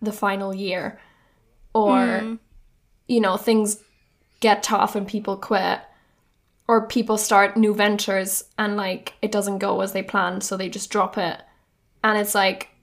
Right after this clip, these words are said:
Speaker 1: I think that can be easy to disguise as, like, "Well, you know, I'm doing this for me, like, it's just," and I have done the same thing of, like, sometimes quitting things 'cause it's like,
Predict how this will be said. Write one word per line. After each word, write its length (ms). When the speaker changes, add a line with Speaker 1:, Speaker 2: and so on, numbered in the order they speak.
Speaker 1:
I 100
think 140
that 180
can 120
be 300
easy 300
to 100
disguise 500
as, 100
like, 160
"Well, 440
you 100
know, 120
I'm 120
doing 180
this 140
for 140
me, 200
like, 160
it's 140
just," 140
and 180
I 120
have 160
done 180
the 60
same 220
thing 180
of, 80
like, 120
sometimes 220
quitting 320
things 300
'cause 140
it's 180
like, 280